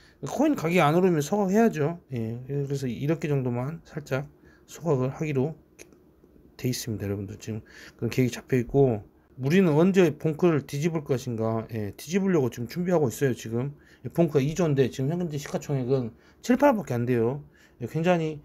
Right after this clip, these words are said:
많이 갈 수 있는 코인입니다, 여러분들. 예, 그냥 가는 거 아니에요. 예, 이제 봉크를 뒤집으려고 계획을, 예, 갓비트, 예, 봉크 이 조 띄운, 그 다음에 마로를 이, 이백, 그러니까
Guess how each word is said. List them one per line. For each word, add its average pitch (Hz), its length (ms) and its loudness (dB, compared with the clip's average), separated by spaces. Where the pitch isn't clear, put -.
많이 139 300 0
갈 135 160 -4
수 143 140 -4
있는 139 180 2
코인입니다, 202 460 0
여러분들. 107 460 -4
예, 107 100 -4
그냥 175 280 -2
가는 135 240 0
거 117 80 2
아니에요. 107 520 -2
예, 120 260 -2
이제 - 120 -8
봉크를 170 380 4
뒤집으려고 139 560 0
계획을, 127 380 -2
예, 107 100 -6
갓비트, 135 720 -2
예, 113 220 0
봉크 180 520 6
이 165 180 -2
조 165 220 4
띄운, 139 480 2
그 139 160 -2
다음에 135 300 2
마로를 156 720 4
이, - 160 -6
이백, 180 380 6
그러니까 117 280 -2